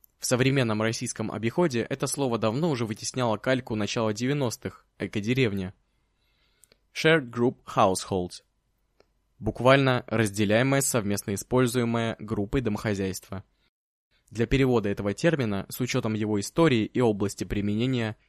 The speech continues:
я ввел неологизм «квартирная община» и в целом считаю этот вариант удачным. Income sharing community. Буквально община,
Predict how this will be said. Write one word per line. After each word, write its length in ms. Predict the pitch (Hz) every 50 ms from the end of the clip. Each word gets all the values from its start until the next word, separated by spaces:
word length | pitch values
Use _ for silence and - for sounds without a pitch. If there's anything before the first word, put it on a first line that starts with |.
| _ _
я 180 | 131 135 160
ввел 220 | 160 135 139 139 131
неологизм 680 | 123 120 117 113 117 113 110 107 101 90 92 92 87 - _ _ _
«квартирная 680 | - - 120 117 107 - 127 135 135 127 127 123 113 80
община» 500 | 117 - - - 110 104 95 92 92 - _ _ _ _ _ _
и 120 | - 117
в 80 | - -
целом 460 | - 165 160 151 143 127 110 - - _ _ _
считаю 360 | - - 151 151 - 196 175
этот 180 | 139 127 110 -
вариант 320 | 107 110 104 107 107 104 -
удачным. 600 | - 104 98 101 95 - - 101 92 90 90 - _ _ _ _ _ _ _ _ _ _ _ _ _ _ _ _ _ _ _ _ _ _ _ -
Income 540 | 175 180 185 175 - 175 156 147 143 135 - _ -
sharing 400 | - - - 131 127 123 117 107
community. 640 | - 110 107 104 98 98 92 87 - 95 95 101 - _ _ _ _ _ _ _ -
Буквально 680 | 101 110 113 - 131 147 156 170 160 156 147 - - _ _
община, 580 | - - 180 - - - 127 104 95 87 85